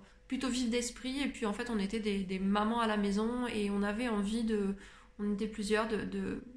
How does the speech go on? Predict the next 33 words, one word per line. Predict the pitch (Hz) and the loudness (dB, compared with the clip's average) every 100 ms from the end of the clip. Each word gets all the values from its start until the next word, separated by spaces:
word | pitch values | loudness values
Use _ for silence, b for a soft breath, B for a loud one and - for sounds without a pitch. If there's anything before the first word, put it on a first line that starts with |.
| - - - | -18 -20 -16
de | 202 233 | -4 -2
partager | 233 285 - 226 220 | 2 0 2 2 2
une | 269 233 | 2 2
autre | 220 | 2
façon | 208 214 269 | 0 -2 -2
de | 233 | 0
vivre | 208 214 247 220 | 2 0 0 -2
ces | 208 208 208 | -2 -2 -2
années-là. | 208 202 180 - - - - - - - - - | 0 0 -2 -8 -18 -20 -20 -20 -20 -20 -20 -12
J'ai | - 214 | 0 2
envie | 226 | 2
de | 285 | -2
vous | 330 | 0
parler | 226 208 208 | 2 2 2
de | |
ça, | - 240 277 B B B B - | 0 0 0 B B B B -6
parce | 226 - | -4 -2
que | 240 233 - - | -2 -4 -12 -8
c'est | - 240 | -2 -2
parti | 196 233 - 311 | -2 -4 -2 -4
d'ici, | 277 - - 262 277 339 - | 0 0 0 0 -2 -4 -6
mais, | 214 214 240 247 | -2 0 -2 -2
euh, | - 202 196 | -2 -2 -2
je | 202 | -2
vous | 208 | 0
allez | 247 233 | 2 2
voir, | 269 | 2
je | 277 | 0
vais | |
vous | 208 | 0
parler | 214 262 | 0 0
des | 220 208 | 0 0
années | 226 | 0